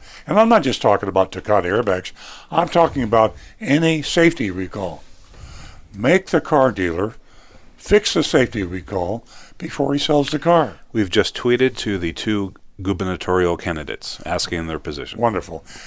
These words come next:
Speaker 1: I would love to see what sort of a response do you think we'll get.
Speaker 2: We'll see.
Speaker 1: This is a contest here. You Democrats, let's see what Andrew Gillum responds to our tweet. And you Republicans, let's see what Ron DeSantis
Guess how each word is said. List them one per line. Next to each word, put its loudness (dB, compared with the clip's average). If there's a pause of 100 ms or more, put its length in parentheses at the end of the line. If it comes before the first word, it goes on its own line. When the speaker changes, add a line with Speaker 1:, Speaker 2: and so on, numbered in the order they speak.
(300)
Speaker 1:
I 0
would 6
love 4
to 0
see -4 (800)
what 4
sort 2
of 2
a 0
response 0
do -6
you 0
think -8
we'll -6
get. -10 (1400)
Speaker 2:
We'll -14
see. -6
Speaker 1:
This 2
is -2
a -2
contest 2
here. 2 (380)
You -2
Democrats, 2 (200)
let's 2
see 0
what 4
Andrew -2
Gillum 2 (300)
responds 0
to -4
our 2
tweet. -2 (380)
And -6
you -2
Republicans, 2 (360)
let's 4
see 2
what 2
Ron 4
DeSantis 0